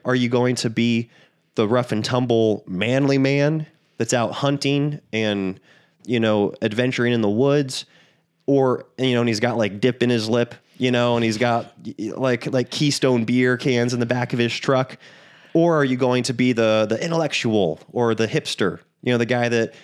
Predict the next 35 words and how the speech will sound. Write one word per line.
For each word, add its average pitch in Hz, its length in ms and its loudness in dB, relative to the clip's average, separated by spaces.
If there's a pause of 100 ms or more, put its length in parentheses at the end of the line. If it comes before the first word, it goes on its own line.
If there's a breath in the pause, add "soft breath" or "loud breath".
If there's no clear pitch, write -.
(120)
enjoys 120 540 0
the 107 80 -4
fine 120 420 0
wine 104 500 0 (320 loud breath)
and, 107 440 -2
you 107 100 -4
know, 104 180 0
sharp, 110 420 -2 (180)
sharp 117 280 -2
cheddar 110 280 0
cheeses 101 600 0 (300 loud breath)
and 117 220 -2
listens 117 440 0
to, 104 320 0
like, 104 220 -2 (100)
old 110 320 2
vinyl 104 380 0
records? 101 480 -4 (320 loud breath)
Like, 131 160 -2
which 160 220 0
one 180 120 2
are 160 80 4
you 147 120 2
gonna 135 180 0
be? 117 300 0 (320 soft breath)
And 147 360 -2 (300)
rather 147 400 0
than 135 140 2
realizing, 135 300 0
like, 131 120 0
"Man, 165 160 0
what 175 120 2
does 156 160 0
God 131 360 0
have 110 400 -2